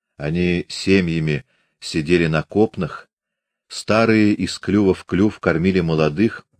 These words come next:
только недавно оперившихся и ещё неуверенно поднимавшихся на крыло.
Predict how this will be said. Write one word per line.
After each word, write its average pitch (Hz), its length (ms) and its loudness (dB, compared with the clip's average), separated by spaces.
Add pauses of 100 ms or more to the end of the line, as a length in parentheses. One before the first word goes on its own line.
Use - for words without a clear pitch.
(120)
только 85 300 -4
недавно 85 480 0
оперившихся 82 880 -4 (400)
и 76 100 -4
ещё 78 340 0
неуверенно 92 680 0
поднимавшихся 80 840 -6
на 80 100 -6
крыло. 71 460 -8